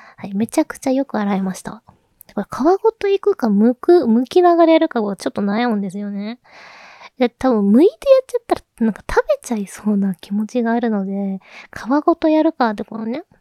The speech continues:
うん、後ろの方の、このお尻側の方。めっ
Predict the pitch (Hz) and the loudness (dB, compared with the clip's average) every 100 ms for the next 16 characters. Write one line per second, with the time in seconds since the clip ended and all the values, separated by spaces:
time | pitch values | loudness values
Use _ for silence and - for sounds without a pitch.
0 | _ _ - 214 196 202 208 180 180 185 | _ _ -14 -12 -8 -6 -4 -4 -4 -6
1 | 180 175 - 202 - 185 190 180 170 160 | -8 -12 -14 -16 -12 -8 -8 -8 -8 -10
2 | 165 - 208 _ _ - - _ 214 | -14 -18 -20 _ _ -20 -20 _ -2